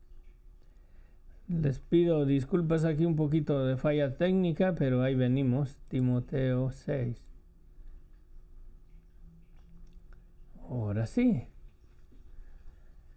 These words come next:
Dice capítulo seis. No creo que lo terminemos. Eh, a ver.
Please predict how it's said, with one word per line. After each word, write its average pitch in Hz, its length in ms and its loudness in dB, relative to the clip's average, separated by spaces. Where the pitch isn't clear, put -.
Dice 208 840 6
capítulo 208 580 8
seis. 170 580 4
No 208 220 4
creo 277 280 6
que 196 120 10
lo 156 140 4
terminemos. 143 920 2
Eh, 131 760 2
a 131 100 0
ver. 170 340 4